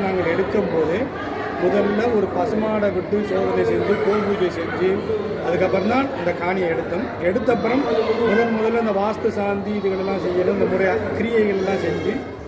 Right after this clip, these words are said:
சங்கஸ்தாபனம் என்று சொல்லக்கூடிய சங்கஸ்தாபனங்களும் செய்து தான் முறையா துவங்கினோம். அந்த முறையா துவங்கின வழியா பிள்ளையாரோட அனுகிரகத்தாலும் எங்களுக்கு அதிலிருந்து குறுகிய காலத்துல கிட்டத்தட்ட ரெண்டாயிரத்தி இருபத்தி ரெண்டுல வேலை துவங்கி இருபத்தி மூன்றுல வேலை முடிஞ்சு இருபத்தி மூன்று ஜூன் மாதத்துல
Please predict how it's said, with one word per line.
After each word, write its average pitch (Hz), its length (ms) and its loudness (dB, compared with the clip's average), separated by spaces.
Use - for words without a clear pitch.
சங்கஸ்தாபனம் 185 840 0
என்று 165 180 -4
சொல்லக்கூடிய 165 460 -2
சங்கஸ்தாபனங்களும் 170 920 -2
செய்து 151 320 -4
தான் 247 200 -2
முறையா 175 320 -2
துவங்கினோம். 156 440 -2
அந்த 151 180 -4
முறையா 190 220 2
துவங்கின 185 420 0
வழியா 190 280 0
பிள்ளையாரோட 185 460 0
அனுகிரகத்தாலும் 180 680 -2
எங்களுக்கு 160 340 -4
அதிலிருந்து 180 420 2
குறுகிய 202 420 0
காலத்துல 185 320 0
கிட்டத்தட்ட 175 400 0
ரெண்டாயிரத்தி 180 460 0
இருபத்தி 202 400 0
ரெண்டுல 196 260 0
வேலை 196 220 0
துவங்கி 202 280 0
இருபத்தி 190 340 0
மூன்றுல 180 360 0
வேலை 175 220 2
முடிஞ்சு 170 240 -4
இருபத்தி 185 300 -2
மூன்று 170 260 -2
ஜூன் 196 300 2
மாதத்துல 175 360 0